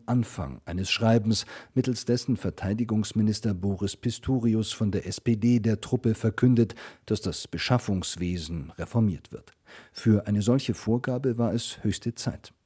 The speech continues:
Der Bundestag hatte letztes Jahr mit einem Gesetz den Weg geebnet, als Christine Lambrecht noch im Amt war. Ihr Nachfolger appelliert nun an die Veränderungsbereitschaft der Soldatinnen und Soldaten,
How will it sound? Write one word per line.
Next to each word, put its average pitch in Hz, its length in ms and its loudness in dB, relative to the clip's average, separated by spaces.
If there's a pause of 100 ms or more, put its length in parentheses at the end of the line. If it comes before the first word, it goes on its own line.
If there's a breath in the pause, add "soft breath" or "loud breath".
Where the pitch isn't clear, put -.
(120)
Der 107 80 2
Bundestag 110 640 -2
hatte 104 180 0
letztes 107 480 -2
Jahr 110 220 4
mit 117 240 4
einem 85 240 -4
Gesetz 92 460 -4
den 113 200 2
Weg 131 220 4
geebnet, 107 600 2 (360 loud breath)
als - 380 -2
Christine 104 400 0
Lambrecht 120 580 -2
noch 80 140 -8
im 65 120 -12
Amt - 240 -12
war. - 180 -16 (540 loud breath)
Ihr 113 120 6
Nachfolger 107 840 0
appelliert 117 560 2
nun 123 260 2
an 110 160 0
die 107 120 0
Veränderungsbereitschaft 92 1500 -2
der 98 120 0
Soldatinnen 95 720 0
und 98 140 -4
Soldaten, 104 580 2